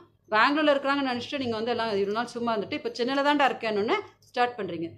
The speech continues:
ஸ்டார்ட் பண்ணுங்க, ஒண்ணும் பிரச்சனையே இல்ல. நீங்க வந்து வன்முறையில போனீங்கன்னா வந்து போலீஸ் உங்களை தான் தூக்கி உள்ளே போடுவாங்க தவிர என்னைய ஒண்ணும் பண்ண மாட்டாங்கல்ல, என்னைய ஒண்ணும் பண்ண போறதில்ல. நீங்க பேசிட்டு இருக்கலாம், எனக்கு தானே பிளஸ். அதை அறுத்துருவேன், இதை அறுத்துருவேன், ஆமா, ராஜேந்திர சோழன் சொன்ன வீட்டுக்கு வந்து வெட்டுவேன், எல்லாம் சேர்த்து வச்சு தூக்கி நான் உள்ள நாளைக்கு சீமானை போடுறதுக்கு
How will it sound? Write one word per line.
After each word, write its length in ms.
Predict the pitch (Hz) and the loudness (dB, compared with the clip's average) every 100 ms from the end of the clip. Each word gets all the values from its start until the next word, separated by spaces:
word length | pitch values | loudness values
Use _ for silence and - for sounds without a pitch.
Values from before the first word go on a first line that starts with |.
| - | -20
ஸ்டார்ட் 340 | - 294 349 - | -2 4 4 4
பண்ணுங்க, 280 | 311 269 262 277 294 - | 2 2 0 0 -4 -8
ஒண்ணும் 220 | 240 277 330 | -2 -2 0
பிரச்சனையே 360 | 269 - 254 | -4 -4 -6
இல்ல. 140 | 240 196 208 - _ - | -2 -2 -2 -6 _ -4
நீங்க 220 | 254 262 | -2 0
வந்து 180 | 247 285 | 0 2
வன்முறையில 420 | 254 254 262 240 214 | 0 2 2 0 0
போனீங்கன்னா 420 | 214 214 202 208 | -2 -2 -2 0
வந்து 220 | 202 254 330 - - | -2 0 -2 -6 -8
போலீஸ் 260 | 233 247 233 | -4 -4 -2
உங்களை 160 | 233 262 | -2 -2
தான் 120 | 240 | -2
தூக்கி 160 | 208 | -2
உள்ளே 180 | 208 202 | -2 -2
போடுவாங்க 340 | 196 175 160 156 | -2 -4 -4 -6
தவிர 220 | 185 247 240 - _ 233 | -6 -4 -6 -8 _ -4
என்னைய 220 | 269 320 | 0 2
ஒண்ணும் 180 | 311 277 | 2 0
பண்ண 120 | 254 | -2
மாட்டாங்கல்ல, 440 | 240 208 208 226 370 - - | -2 -4 -4 -4 -6 -10 -12
என்னைய 240 | 202 240 277 | -6 -2 0
ஒண்ணும் 160 | 294 | 0
பண்ண 120 | 220 175 | 0 -2
போறதில்ல. 280 | 175 160 | -4 -4
நீங்க 200 | 175 233 | -2 -2
பேசிட்டு 360 | 233 254 262 220 | -2 -2 -2 -6
இருக்கலாம், 240 | 240 247 | -6 -4
எனக்கு 180 | 220 214 | -4 -4
தானே 120 | 220 214 | -6 -6
பிளஸ். 280 | 185 180 170 - _ | -8 -8 -12 -12 _
அதை 220 | 208 233 | -2 2
அறுத்துருவேன், 380 | 233 - 226 240 | 2 0 -6 -4
இதை 80 | 208 | 0
அறுத்துருவேன், 380 | 226 - 196 220 - _ - | -2 -2 -4 -4 -6 _ -6
ஆமா, 160 | 220 | -2
ராஜேந்திர 280 | 220 240 269 | 2 0 -2
சோழன் 320 | 247 220 202 | -4 -4 -4
சொன்ன 120 | 208 196 | -2 -2
வீட்டுக்கு 320 | 233 - 202 | -2 -4 -4
வந்து 140 | 196 | -4
வெட்டுவேன், 380 | 185 180 202 208 - _ _ 190 | -4 -4 -4 -4 -8 _ _ 0
எல்லாம் 320 | 214 226 285 | 0 0 -2
சேர்த்து 260 | 277 240 220 | 0 0 0
வச்சு 220 | 208 302 | -4 -6
தூக்கி 220 | 233 240 | -8 -6
நான் 160 | 220 185 | -4 -2
உள்ள 200 | 202 190 | -2 0
நாளைக்கு 260 | 175 170 220 | 0 -2 -2
சீமானை 280 | 208 190 | -2 -2
போடுறதுக்கு 400 | 175 175 180 - | -4 -8 -10 -12